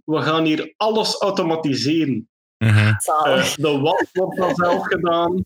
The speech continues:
Speaker 1: ons eten wordt vanzelf ge-, gemaakt. Probeer iets te bouwen dat de vaatwas uitleegt, met dan vooral als bedoeling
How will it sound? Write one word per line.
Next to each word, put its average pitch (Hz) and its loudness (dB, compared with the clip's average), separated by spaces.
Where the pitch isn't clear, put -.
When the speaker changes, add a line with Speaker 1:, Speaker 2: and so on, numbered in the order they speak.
Speaker 1:
ons 151 -2
eten 190 0
wordt 170 0
vanzelf 170 0
ge-, 165 0
gemaakt. 160 0
Probeer 170 0
iets 185 0
te 147 -2
bouwen 175 0
dat 151 0
de 135 0
vaatwas 180 -2
uitleegt, 190 -2
met 165 -2
dan 156 0
vooral 165 0
als 185 0
bedoeling 208 0